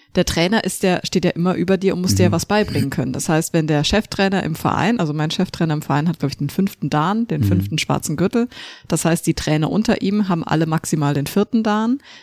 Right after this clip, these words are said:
Speaker 1: Das heißt, ähm, die Mitglieder haben maximal den dritten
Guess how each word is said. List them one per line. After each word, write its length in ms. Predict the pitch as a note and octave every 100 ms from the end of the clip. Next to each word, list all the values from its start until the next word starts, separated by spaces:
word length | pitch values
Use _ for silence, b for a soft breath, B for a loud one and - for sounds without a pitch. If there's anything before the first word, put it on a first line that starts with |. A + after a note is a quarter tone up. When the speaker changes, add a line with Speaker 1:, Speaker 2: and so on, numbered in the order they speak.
| B
Speaker 1:
Das 200 | - D#3
heißt, 420 | E3 D#3 E3 - -
ähm, 420 | D#3+ D3+ D#3 D#3+ - -
die 120 | D3+
Mitglieder 640 | F3 - - D#3 D3+ D3+ E3+
haben 160 | E3
maximal 500 | D3 - - D#3 D3
den 160 | D3 D#3
dritten 480 | - G#3+ E3+ C#3+